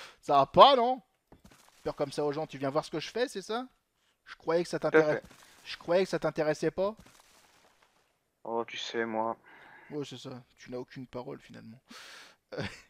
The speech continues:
Speaker 1: Qu'est-ce que tu fais ?
Speaker 2: Je viens t'aider.
Speaker 1: Ah, il vient m'aider ! Ah, c'est gentil ! Non, mais t'as pas besoin, la pierre, j'ai tout ce qu'il faut dans le radeau. Euh, si tu veux m'aider, tu peux aller en chercher, éventuellement.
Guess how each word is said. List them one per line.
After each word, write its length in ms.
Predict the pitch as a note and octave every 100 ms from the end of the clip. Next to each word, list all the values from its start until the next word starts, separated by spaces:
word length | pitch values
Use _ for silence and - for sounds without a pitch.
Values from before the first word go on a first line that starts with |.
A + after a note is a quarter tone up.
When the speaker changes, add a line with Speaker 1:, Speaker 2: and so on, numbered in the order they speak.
| - - _ _ - - - _ - _ _ _ _ _ _ _ _ _ _ _ _ _ _ _ _ _ _ _
Speaker 1:
Qu'est-ce 140 | - C#4+
que 60 |
tu 80 | -
fais ? 240 | - A#2 G#3+ _ _ _ _ _ _ _ _ _ _ _ -
Speaker 2:
Je 60 |
viens 160 | A2+ A2+
t'aider. 280 | C3+ G#3+ D#4+ - - - - - - -
Speaker 1:
Ah, 120 | G4+ G#4+
il 60 |
vient 160 | E4+ F4
m'aider ! 360 | E4 D#4+ E4 - -
Ah, 140 | G#3+ F4 A#4+
c'est 200 | G4+ D#4+
gentil ! 240 | D4 C#4+
Non, 100 | B3
mais 100 | B3
t'as 140 | A#3+
pas 120 | A#3+ B3
besoin, 300 | A#3 B3+ A3
la 120 | F#3+
pierre, 160 | A#3+
j'ai 100 | G#3
tout 120 | G#3 F#3+
ce 60 |
qu'il 120 | -
faut 120 | - F#3+
dans 100 | D#3
le 60 |
radeau. 300 | C#3+ C#3 C3
Euh, 340 | A2+ A#2 A#2 B2+ - _ _ _ _ _ _ _ _ -
si 120 | D3+
tu 120 | -
veux 120 | D3+
m'aider, 240 | E3 D#3+ G#3+
tu 140 | -
peux 140 | - C#3
aller 100 | C3+
en 100 | B2+
chercher, 320 | D#3+ - D3
éventuellement. 520 | B2+ A#2+ A2+ A2+ A#2